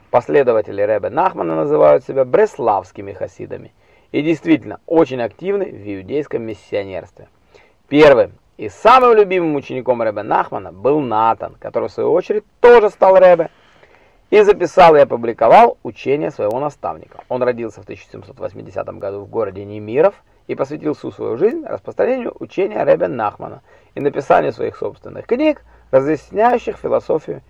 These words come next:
его знаменитого учителя. Стараниями Ребе Наттана идеи Ребе Нах-, На-,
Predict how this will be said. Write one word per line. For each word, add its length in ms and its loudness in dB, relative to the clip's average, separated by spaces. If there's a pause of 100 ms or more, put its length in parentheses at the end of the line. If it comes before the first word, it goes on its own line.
(140)
его 200 -4
знаменитого 1120 -6
учителя. 480 -20 (1040)
Стараниями 580 6
Ребе 280 6
Наттана 680 0 (140)
идеи 520 4
Ребе 240 2
Нах-, 440 -10
На-, 320 0